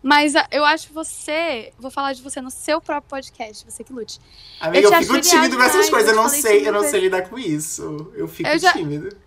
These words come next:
Speaker 1: eu já te falei um milhão de vezes, mas eu vou falar aqui pro Brasil ouvir agora.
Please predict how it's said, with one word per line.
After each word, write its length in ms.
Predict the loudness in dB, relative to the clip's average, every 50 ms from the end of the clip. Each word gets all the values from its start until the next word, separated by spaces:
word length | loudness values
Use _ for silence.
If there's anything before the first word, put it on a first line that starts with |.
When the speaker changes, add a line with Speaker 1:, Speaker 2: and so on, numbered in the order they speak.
| _ _ _ _ _ _ _ _ _ _ _ _ _ _
Speaker 1:
eu 140 | -6 -4 -4 -4
já 140 | -4 -6
te 100 | -6 -6
falei 220 | -4 -2 -2 -2 -2
um 40 | -6
milhão 240 | -8 -6 -6 -6
de 100 | -8 -8 -6
vezes, 260 | -6 -6 -6 -6 -8
mas 140 | -10 -8 -6
eu 60 | -6
vou 80 | -8 -8
falar 180 | -6 -4 -4 -4
aqui 180 | -6 -6 -6
pro 140 | -4 -4 -2
Brasil 540 | 2 2 2 2 0 -2 -4 -4 -4 -2 -2
ouvir 500 | -2 -2 -2 -4 -6 -8 -12 -10 -6 -6 -6
agora. 680 | -6 -4 -2 0 0 0 0 -4 -6 -10 -14 -14